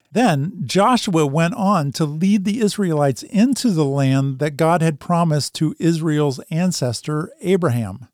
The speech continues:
The Promised Land, to which Joshua led the conquest, is often referred to as a place of rest. Hebrews four eight suggests that if Joshua had given the Israelites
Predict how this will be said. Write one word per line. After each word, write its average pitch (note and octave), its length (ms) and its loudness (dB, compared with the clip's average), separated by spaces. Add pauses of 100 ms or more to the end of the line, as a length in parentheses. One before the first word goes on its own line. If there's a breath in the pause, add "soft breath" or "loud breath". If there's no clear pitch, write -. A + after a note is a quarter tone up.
(320)
The D#3 80 0
Promised A#3 440 2
Land, A2 440 -4 (220)
to C4+ 200 6
which D3+ 420 2 (120)
Joshua E3 480 2
led D#3 340 0
the C3+ 80 -4
conquest, C3+ 720 -2 (140)
is D#3 260 0
often A3+ 400 2
referred G#3+ 540 -2
to A#2 480 -2 (100)
as C#3 180 -2
a C#3 60 -4
place C3 640 -4
of B2 220 -8
rest. C#3+ 540 -6 (320)
Hebrews A3 420 2
four E3+ 360 0
eight G#3+ 360 -4
suggests C3 680 -4
that D#3 220 -2
if B2+ 260 -2
Joshua F3+ 640 2
had G3+ 540 -2
given E3 320 2
the D#3 120 -4
Israelites E3 760 0